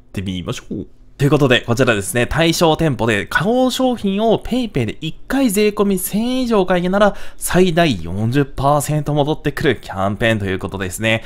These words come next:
まあ、ちょっと米印でも書いてるんですけども、一部商品は除くということになっております。まあ、こちらのキャンペーンね、前回九月でも開催されてたんですけども、それの第二弾が発表されました。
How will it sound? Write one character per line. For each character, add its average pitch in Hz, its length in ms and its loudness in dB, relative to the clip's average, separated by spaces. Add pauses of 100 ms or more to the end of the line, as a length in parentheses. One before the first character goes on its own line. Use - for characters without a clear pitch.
(240)
ま 208 60 4
あ、 - 20 0
ち - 60 -4
ょ - 0 -
っ - 20 0
と 185 80 0
米 156 220 2
印 160 240 2
で 113 80 0
も 98 100 -2
書 117 80 0
い 110 80 0
て 110 80 -2
る 104 60 -2
ん 98 60 -4
で 95 60 -4
す - 80 -8
け - 60 -6
ど 135 80 -4
も、 143 80 -2
一 208 220 -6
部 170 80 0
商 151 160 -2
品 175 160 0
は 202 80 2
除 104 340 -2
く 139 140 0
と 101 260 0
い 101 80 -4
う 98 80 -2
こ 113 80 -10
と 123 140 -2
に 107 100 -2
な 113 120 -2
っ - 40 -10
て - 240 -6
お 110 80 -4
り 107 80 -4
ま 120 140 4
す。 - 100 -6 (320)
ま 214 80 4
あ、 - 20 2
こ 214 120 2
ち 294 100 0
ら 311 80 2
の 330 100 0
キ 320 120 -4
ャ 320 80 0
ン 320 80 -6
ペ 302 100 0
ー 160 80 2
ン 127 60 0
ね、 139 240 0
前 226 100 -2
回 147 140 0
九 - 120 -4
月 269 200 2
で 175 80 2
も 110 80 0
開 135 220 -4
催 151 200 -2
さ 160 120 -4
れ 160 80 -2
て 180 100 -8
た 180 120 2
ん 123 60 0
で 104 80 0
す - 80 -12
け 98 80 -4
ど 92 60 -8
も、 92 80 -6
そ 180 100 -4
れ 196 80 2
の 202 140 0
第 196 260 2
二 196 140 0
弾 208 180 0
が 214 80 2
発 - 320 -4
表 76 160 -4
さ - 80 -10
れ 95 80 -4
ま 104 100 0
し - 80 -8
た。 87 260 -2